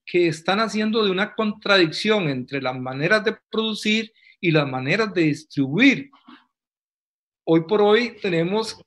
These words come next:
una distribución totalmente in-, eh, desigual, eh, totalmente, este, mm, inhumana, por decirlo así.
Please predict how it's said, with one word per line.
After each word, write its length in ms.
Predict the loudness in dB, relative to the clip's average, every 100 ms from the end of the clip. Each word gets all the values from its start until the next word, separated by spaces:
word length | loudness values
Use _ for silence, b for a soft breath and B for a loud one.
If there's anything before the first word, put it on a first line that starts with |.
| -8
una 220 | -2 0
distribución 760 | -2 -4 -6 -4 -2 0 -2 -4
totalmente 840 | -4 -2 0 -2 -4 -2 -2 -2 B B B B _ _
in-, 260 | -6 -6 -6
eh, 500 | -4 -4 -4 -6 -10 -14 -16 -18
desigual, 920 | -6 -2 -2 -2 0 6 8 8 4 0 B _ _
eh, 280 | -10 -10 -10 -18 -16
totalmente, 1000 | -10 -4 -2 -2 -4 0 2 2 0 -6
este, 500 | -14 -12 -10 -10 -12 _ B B B _
mm, 440 | -16 -14 -14 -18 -20 0
inhumana, 600 | 2 4 2 0 -2 -6
por 140 | -10 -10
decirlo 360 | -12 -10 -10
así. 320 | -10 -12 -14